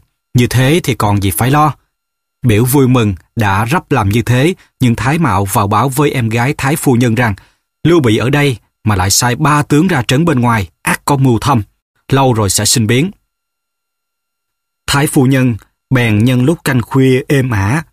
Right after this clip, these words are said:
thỏ thẻ với Lưu Biểu, "Tôi nghe có nhiều người ở Kinh Châu này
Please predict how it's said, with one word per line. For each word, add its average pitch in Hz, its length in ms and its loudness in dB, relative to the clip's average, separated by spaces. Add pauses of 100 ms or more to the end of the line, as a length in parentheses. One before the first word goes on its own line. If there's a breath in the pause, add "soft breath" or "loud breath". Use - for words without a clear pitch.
thỏ 107 180 0
thẻ 98 280 -2
với 147 160 2
Lưu 127 120 2
Biểu, 104 300 0 (800)
"Tôi 117 160 2
nghe 104 240 0
có 139 120 -2
nhiều 147 200 2
người 101 180 0
ở 98 120 -4
Kinh 123 160 0
Châu 127 240 0
này 117 280 -2